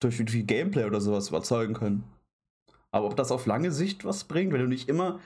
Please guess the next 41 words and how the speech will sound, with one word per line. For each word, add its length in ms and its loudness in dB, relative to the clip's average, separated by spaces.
wenn 100 2
das, 180 -2
das 220 0
Ding 160 2
ist 100 -2
ja 100 2
auch, 120 -2
wenn 100 4
du 380 0
nur 220 2
Gameplay 380 2
zeigst, 280 0
so 80 0
krass, 280 -2
wie, 240 -4
zeigst, 200 0
wie 60 -4
krass 220 0
du 80 0
bist 160 2
und 60 2
du 80 2
immer, 180 2
irgendwann 240 0
nicht 120 0
mehr 120 0
krass 260 0
bist, 340 -2
dann 80 4
bist 160 0
du 60 4
halt 80 -2
wieder, 360 0
du 80 0
hast 80 2
ja 60 2
keine 140 0
Persönlichkeit 580 0
in 100 2
dem 160 0
Sinne. 320 0